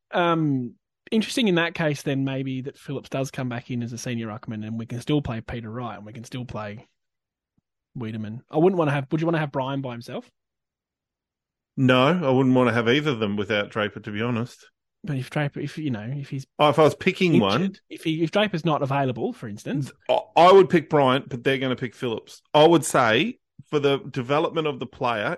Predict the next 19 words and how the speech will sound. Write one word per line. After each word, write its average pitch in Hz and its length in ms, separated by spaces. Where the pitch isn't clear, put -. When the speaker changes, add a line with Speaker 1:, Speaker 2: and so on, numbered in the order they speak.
Speaker 2:
it's 123 180
more 131 220
important. 131 600
The 127 80
wins 190 300
and 190 140
losses 143 300
don't 131 280
count 110 400
at - 160
the 113 60
moment. 101 400
It's 120 200
about 120 280
the 131 60
development 131 520
of 117 100
the 113 80
players, 113 440